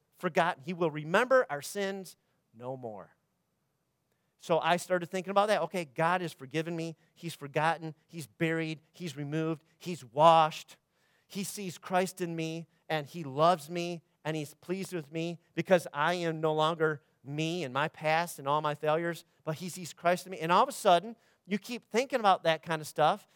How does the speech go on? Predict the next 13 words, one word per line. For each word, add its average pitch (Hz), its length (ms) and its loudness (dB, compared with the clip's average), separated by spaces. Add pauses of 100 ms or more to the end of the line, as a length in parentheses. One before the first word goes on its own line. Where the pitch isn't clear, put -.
(140)
You 196 100 -2
keep 214 260 -8
muttering 233 360 2
that 185 180 -2
kind 170 140 -4
of 156 60 -8
stuff, 180 300 2 (320)
and 190 140 2
you 262 140 -4
begin 185 320 0
to 247 60 -2
believe 330 360 6
it. 233 120 8